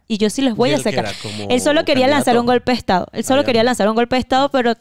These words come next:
Speaker 1: tenía muy poca gente, o sea, tenía muy poca gente. Y claro, la gente desde su casa los ma-, lo vio matar y se asusta. Entonces, ¿qué pasa con ella? El tema de ella es que la gente le puso mucha fe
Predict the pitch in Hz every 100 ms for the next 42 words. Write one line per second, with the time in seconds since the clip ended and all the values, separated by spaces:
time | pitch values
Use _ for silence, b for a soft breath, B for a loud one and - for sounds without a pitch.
0 | _ _ - 214 202 196 190 175 170 196
1 | - - - - 185 165 - 220 190 170
2 | - 175 - - B B B B B 330
3 | 370 381 320 277 277 294 330 302 277 -
4 | 277 320 320 - 240 240 240 247 233 233
5 | 240 294 330 226 196 226 170 - - _
6 | 226 269 285 294 285 277 240 262 226 180
7 | - _ B B B B B _ - 254
8 | 285 294 359 339 254 247 302 - 240 277
9 | 285 233 208 262 - 208 233 247 262 240
10 | 269